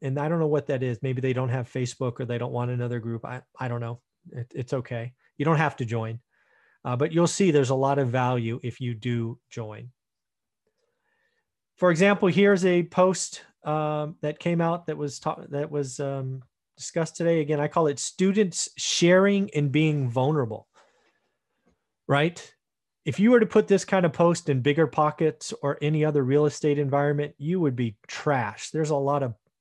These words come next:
just a lot of not nice people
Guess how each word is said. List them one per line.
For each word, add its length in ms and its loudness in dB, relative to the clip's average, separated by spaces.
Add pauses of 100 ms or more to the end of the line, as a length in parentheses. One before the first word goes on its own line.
(2750)
just 260 0
a 60 -2
lot 220 4
of 80 2
not 380 -2
nice 380 -4
people 440 -8